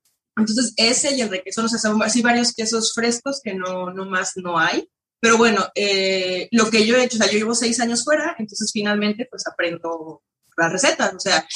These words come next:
ese queso del que te estoy hablando, lo más fácil, o sea, es tan fácil como agarras leche,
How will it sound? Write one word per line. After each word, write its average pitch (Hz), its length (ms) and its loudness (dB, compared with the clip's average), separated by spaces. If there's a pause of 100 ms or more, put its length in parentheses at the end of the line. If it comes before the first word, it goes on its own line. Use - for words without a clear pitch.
(120)
ese 247 280 4
queso 254 380 4
del 202 160 -2
que 175 80 -10
te 190 100 -14
estoy 208 200 -4
hablando, 233 460 2
lo 190 160 -2
más 202 180 0
fácil, 208 200 0
o - 20 -12
sea, 180 240 0
es 202 140 -2
tan 247 180 2
fácil 240 260 0
como 196 200 -4
agarras 226 340 -2
leche, 311 320 -2